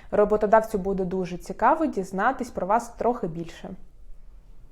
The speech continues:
Розділ з контактними даними являється обов'язковим, тобто ви вказуєте свою актуальну адресу, де ви зараз проживаєте, також номер телефону,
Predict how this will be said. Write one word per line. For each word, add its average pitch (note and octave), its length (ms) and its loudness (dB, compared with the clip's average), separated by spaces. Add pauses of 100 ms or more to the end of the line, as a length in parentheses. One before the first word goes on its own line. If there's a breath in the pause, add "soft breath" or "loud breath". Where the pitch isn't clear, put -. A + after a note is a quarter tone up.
(920 soft breath)
Розділ E4 460 10
з E4 80 -2
контактними G#3 640 6
даними D#4 500 6
являється B3 560 4
обов'язковим, G3+ 920 4
тобто F#3+ 300 4
ви B3 120 6
вказуєте G#3+ 640 6
свою G3 500 2
актуальну G#3+ 500 8
адресу, C4 520 6
де C#4+ 160 8
ви C4 160 6
зараз A#3 340 6
проживаєте, G#3 800 2 (440 loud breath)
також A3 520 6
номер A#3+ 360 6
телефону, C4+ 880 4